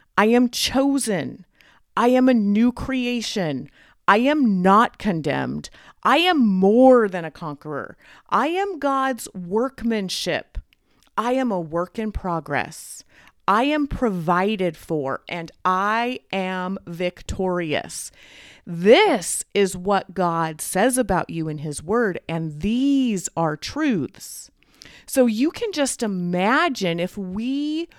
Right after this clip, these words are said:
were able to be conscious of the negative lies that are humming in our brains throughout the day about ourselves,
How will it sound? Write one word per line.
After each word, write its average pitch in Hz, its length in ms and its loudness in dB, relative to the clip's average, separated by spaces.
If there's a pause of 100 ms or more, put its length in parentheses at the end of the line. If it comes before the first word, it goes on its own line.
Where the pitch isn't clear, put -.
(160)
were 226 360 -2
able 247 340 -2
to - 180 -8
be 190 180 -10
conscious 285 880 -4
of 185 220 -4
the 180 100 -2
negative 185 840 -4
lies 269 840 -4
that 165 180 -2
are 151 160 -4
humming 262 840 -4
in 262 160 0
our 262 240 -2
brains 233 920 -6 (600)
throughout 202 500 2
the 226 100 -4
day 240 280 0
about 196 240 0
ourselves, 170 640 -6